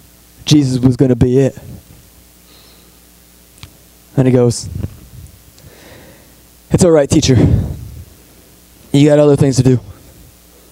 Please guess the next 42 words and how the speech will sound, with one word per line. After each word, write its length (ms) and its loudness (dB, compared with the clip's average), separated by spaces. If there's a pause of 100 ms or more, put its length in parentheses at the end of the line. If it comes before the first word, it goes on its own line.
(240)
You 80 2
got 80 -2
other 180 0
people 320 0
to 100 -4
tend 160 -2
to. 200 0 (640)
There's 100 -2
a 60 0
crowd 280 0
around 320 0
you 140 4
right 120 -2
now 180 0
that 120 0
I'm 60 -2
sure 240 2
has 320 -2 (460)
lost 260 0
do-, 160 0
lost 320 -2
dogs 340 0
and 140 -4 (480)
sick 320 -2
cats 420 0
and 160 -2 (1120)
stubbed 380 -4
toes 300 -4
to 80 -2
heal 340 2
and 140 -2 (640)
hangnails 460 0
to 60 0
fix. 300 -2
Just 140 -4
go 280 2
and, 100 -4 (1120)
just 120 -12
go 140 2
and 100 0
do 120 4
that." 200 0